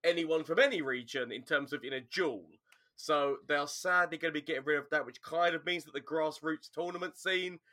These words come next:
it's gonna see a little bit of impact. Obviously, see, people will still be able to run tournaments. It's just that they will have to be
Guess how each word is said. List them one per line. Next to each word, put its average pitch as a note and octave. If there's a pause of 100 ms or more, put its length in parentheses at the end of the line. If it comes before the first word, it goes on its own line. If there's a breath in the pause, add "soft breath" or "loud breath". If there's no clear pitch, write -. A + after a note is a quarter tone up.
(300 soft breath)
it's -
gonna F3
see F3+
a F3
little F3
bit F3
of E3
impact. F#3
Obviously, A3
see, G3
people A3+
will D#3
still F3+
be E3+
able D3+
to B2+
run A3+
tournaments. B2+
It's A#2
just D3
that C#3
they C#3+
will C3+
have D3
to C#3
be C3+